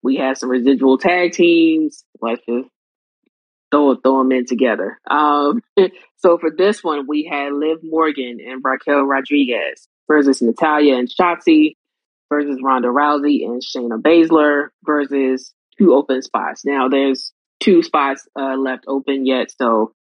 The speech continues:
we don't know who's gonna fill that one. So I can't really say I can give a prediction on this one, to be honest. Um, I think the obvious choice for people would be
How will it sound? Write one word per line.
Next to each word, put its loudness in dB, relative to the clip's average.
we 4
don't 2
know 2
who's 2
gonna 0
fill 4
that 0
one. -2
So -2
I 0
can't 0
really 4
say -2
I -8
can -10
give 0
a -2
prediction 0
on 0
this -4
one, -6
to -6
be 4
honest. -2
Um, 0
I 0
think 2
the -6
obvious 2
choice -4
for -12
people -6
would -4
be -4